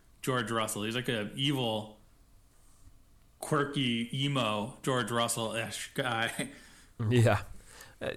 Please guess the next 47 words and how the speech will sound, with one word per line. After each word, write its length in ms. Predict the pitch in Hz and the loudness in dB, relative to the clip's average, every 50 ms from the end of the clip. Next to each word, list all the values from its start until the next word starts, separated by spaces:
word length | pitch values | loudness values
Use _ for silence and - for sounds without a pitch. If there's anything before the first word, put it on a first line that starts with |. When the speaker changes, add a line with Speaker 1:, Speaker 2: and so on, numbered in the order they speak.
| - - - | -8 -10 -2
Speaker 2:
no, 180 | 127 165 151 98 | 4 6 8 8
he 160 | 95 120 117 | 10 8 8
looks 260 | 135 139 135 - - | 8 8 8 8 8
like, 260 | 131 120 113 110 - - | 8 8 6 6 2 2
you 80 | 120 | 4
know, 220 | 98 87 85 87 90 | 4 4 4 4 2
the, 380 | 90 98 85 92 98 95 92 | 2 2 4 6 6 6 6
the 160 | - 101 101 98 92 - - - - - | 4 2 0 0 0 -2 -8 -8 -2 2
bad 260 | 107 98 101 101 98 | 4 4 4 4 4
guy 220 | 104 98 98 101 95 | 4 6 6 4 4
from 180 | - 107 98 | 2 2 2
Wild 240 | 95 95 98 98 95 | 4 6 6 8 8
Wild 240 | 98 98 95 90 85 | 8 8 8 8 8
West 380 | 92 98 101 98 - - - 98 | 6 6 8 8 8 6 6 4
or, 280 | 92 92 90 87 87 | 4 4 4 4 4
uh, 300 | 85 85 87 87 85 82 95 - - - - - - - - - - - - - - - - - - - - - - - - - - - - - - - - - - - - - - - | 4 6 6 4 4 2 -2 -6 -12 -20 -20 -20 -20 -20 -20 -20 -20 -20 -20 -20 -20 -20 -20 -20 -20 -20 -20 -20 -20 -20 -20 -20 -20 -20 -20 -20 -20 -20 -20 -20 -20 -20 -20 -12 -2 4
no, 160 | 165 165 123 | 8 10 10
he 100 | 113 127 | 10 10
looks 160 | 135 127 - | 8 8 6
like, 160 | 135 117 - - | 4 4 4 4
uh, 60 | 113 | 2
Kevin 220 | 98 - 131 113 98 | 4 4 2 2 2
Kline 220 | - 120 117 95 | 2 2 2 2
in 60 | 87 | 2
Wild 180 | 82 80 78 78 | 2 2 2 2
Wild 120 | 76 76 | 2 2
West. 180 | 76 76 - - | 2 2 2 4
Those 240 | 107 104 101 92 90 | 4 4 4 2 2
glasses 480 | - 101 98 101 101 98 - 113 101 101 | 2 4 4 6 6 6 6 6 4 2
and 80 | 85 | 0
everything. 200 | - - 76 76 | -2 -4 -6 -8
Yeah, 140 | 65 - 78 76 80 | -8 -6 -2 -2 0
whatever. 280 | 73 69 69 - 69 76 | 2 2 2 2 2 0
Speaker 1:
<laughs> 0 | |
Speaker 2:
Anyways, 440 | 76 87 85 73 80 95 - - 101 | -2 -2 -2 -2 0 0 0 2 2
no, 140 | 104 101 87 - - - - - - - - - | 0 0 0 0 0 -2 -2 -12 -14 -10 0 6
I've 120 | 110 143 | 8 12
never 100 | 185 180 160 | 12 12 12
even 80 | 135 | 12
seen 240 | 117 - 135 123 104 | 12 12 10 10 8
that 140 | 95 85 85 | 4 2 0
movie. 200 | 85 85 87 92 | 0 0 2 4
I've 80 | 95 98 | 4 4
just 160 | 101 98 - | 6 6 6
seen 140 | - 110 98 | 6 6 2
the 60 | 90 | 0
posters. 540 | - - 87 78 - - - - - - - | 0 -2 -4 -2 -4 -6 0 6 8 8 8